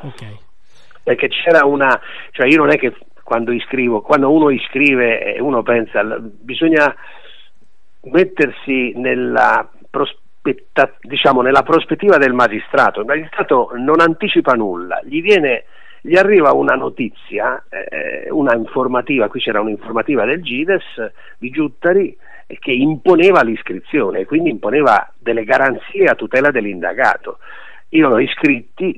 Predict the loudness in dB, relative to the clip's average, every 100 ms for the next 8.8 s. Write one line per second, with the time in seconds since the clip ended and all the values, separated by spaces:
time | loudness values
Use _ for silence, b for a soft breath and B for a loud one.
0 | -6 0 2 2 2 0 -2 -4 -4 -4
1 | -12 -14 -2 2 4 2 -2 -4 -6 -4
2 | -4 -2 -2 -2 -2 -2 -2 -2 -6 -10
3 | -12 -14 b b b b b -20 -20 -20
4 | -20 -16 -6 -4 -2 -2 -4 -4 -4 -4
5 | -6 0 2 2 0 -2 -4 -4 -4 -6
6 | -6 -4 -4 -6 -4 -2 -4 -4 -8 -10
7 | -6 -6 -6 -6 -8 -6 -4 -4 -2 -4
8 | -6 -8 -8 -10 -12 -14 -16 -18